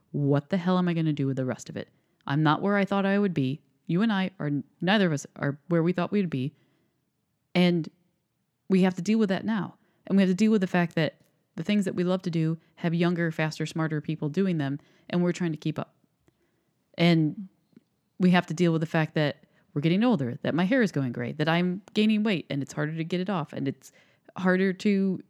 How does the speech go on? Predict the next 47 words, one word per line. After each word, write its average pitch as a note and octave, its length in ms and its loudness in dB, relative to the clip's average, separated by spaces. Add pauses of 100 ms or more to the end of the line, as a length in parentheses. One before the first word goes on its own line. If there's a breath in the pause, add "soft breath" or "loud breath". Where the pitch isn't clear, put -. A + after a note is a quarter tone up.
(160)
do A#3+ 360 4
a G#3 80 0
lot B3 220 0
of C#4 80 -4
things B2+ 300 -6
at C#3+ 100 -8
this - 180 -8
age. - 280 -10 (160 loud breath)
And G3 100 4
then G3 100 4
now A3 340 4
we G3+ 120 4
have G#3 100 0
to A3 80 -2
redefine A#3 580 0
ourselves. - 460 -10 (400)
And F#3 120 2
I F#3+ 80 6
think B3 220 2
that G#3 120 0
that G3 260 -2
is E3 320 -4 (220)
hard G3+ 300 -2
for - 180 -8
all F3 160 -2
of D#3 100 -4
us C3+ 160 -8 (120)
at - 160 -8
this G#3 160 -4
time, D3 360 -6 (1400)
this A3+ 120 2
time A#3 260 0
period, B3 420 -2
and, E3 260 -2
and E3 220 -2
this E3 120 -4
time E3+ 220 -2
in D#3 80 -2
our C3+ 100 -4
lives. - 400 -10 (600)
So F3 200 4
I E3+ 100 4
think B3+ 400 2
you G3 220 4
are G#3 160 2
dealing F3 380 0
with D#3 280 0